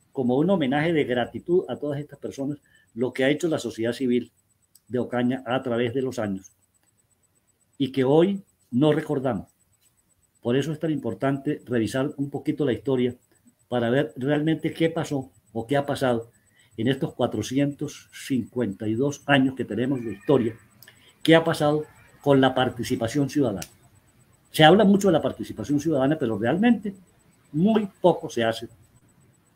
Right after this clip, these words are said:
por lograrla. Mensaje que también queremos transmitir a las juntas de acción comunal. Hay entidades, porque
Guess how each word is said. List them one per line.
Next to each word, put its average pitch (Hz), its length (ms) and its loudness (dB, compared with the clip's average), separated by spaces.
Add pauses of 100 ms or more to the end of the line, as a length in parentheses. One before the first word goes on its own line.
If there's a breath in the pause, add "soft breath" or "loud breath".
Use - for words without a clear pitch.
(100)
por 165 300 4
lograrla. 117 460 -2 (1160)
Mensaje 147 540 6
que 170 120 -2
también 139 280 2
queremos 170 320 0
transmitir 127 420 2
a 175 40 4
las 139 160 -2
juntas 196 380 -2
de 135 80 -4
acción 127 240 -6
comunal. 98 380 -12 (1500)
Hay 147 420 4
entidades, 135 640 4 (480)
porque 123 400 -2